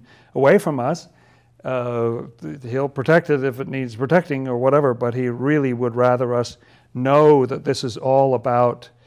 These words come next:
love. So, in conclusion,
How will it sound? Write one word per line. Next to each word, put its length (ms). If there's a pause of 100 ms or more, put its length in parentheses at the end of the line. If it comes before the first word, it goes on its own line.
(480)
love. 680 (800)
So, 520 (100)
in 160
conclusion, 840